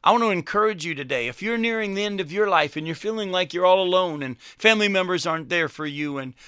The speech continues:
and friends aren't there for you, if, do you know Jesus? He's there for you. And he's waiting. Oh, Jerusalem, Jerusalem, how I long <laughs> to reach out to you and,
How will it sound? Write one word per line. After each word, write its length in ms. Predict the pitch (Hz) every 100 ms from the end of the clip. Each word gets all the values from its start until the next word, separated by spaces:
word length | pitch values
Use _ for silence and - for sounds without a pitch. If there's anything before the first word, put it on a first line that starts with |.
| -
and 180 | - 147
friends 360 | - 247 233 202
aren't 200 | 180 156
there 220 | 165 165
for 220 | - 147
you, 420 | 135 139 127 123 - _ _ _
if, 100 | 139 - -
do 120 | 113
you 80 | 135
know 140 | 127 120
Jesus? 580 | 127 151 151 175 - _ _ _ _ _ _ _ _ _ _ _ _ _
He's 200 | 135 107
there 220 | 139 147
for 160 | - 113
you. 240 | 117 131 _ _ _ _ _ _ _ -
And 140 | 143
he's 160 | 139 110
waiting. 480 | 147 175 156 107 - _ _ _ _ _ _ _ _ _ _
Oh, 560 | 165 180 175 151 - - _ _ -
Jerusalem, 640 | 139 156 202 - 143 135
Jerusalem, 600 | 127 143 190 175 175 147
how 160 | 147 165
I 120 | 156
long 640 | 151 151 185 226 202 139 - - - - -
<laughs> 460 | - - - -
to 100 | -
reach 260 | 185 208 190
out 300 | 202 214 214
to 100 | 175
you 340 | 160 175 165
and, 180 | 147 120